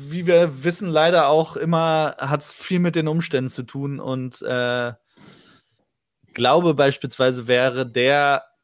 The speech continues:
in einer anderen Situation gelandet, wie vielleicht, äh,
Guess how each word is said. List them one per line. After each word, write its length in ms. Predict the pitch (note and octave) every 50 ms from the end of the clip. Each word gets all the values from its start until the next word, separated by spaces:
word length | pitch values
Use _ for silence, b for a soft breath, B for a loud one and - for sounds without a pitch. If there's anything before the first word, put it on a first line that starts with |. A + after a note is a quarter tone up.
| _ _ _ _ _
in 540 | C3+ C3+ C3 C3+ C3 C3 C3 B2+ B2+ B2 B2
einer 160 | B2 B2 A#2
anderen 260 | B2 C#3+ D#3 D3+ C#3+
Situation 500 | C3 B2+ - C#3 C3 A#2 - D#3 E3 F#3
gelandet, 480 | E3 C3 G#2+ G2+ G#2 A2 A2+ G#2+ G#2+ -
wie 120 | G#2+ G2+
vielleicht, 580 | - - - G#2 G2+ G#2 G#2 _ _ - - -
äh, 420 | - A2 G#2 G2+ G2 G2 G2+ -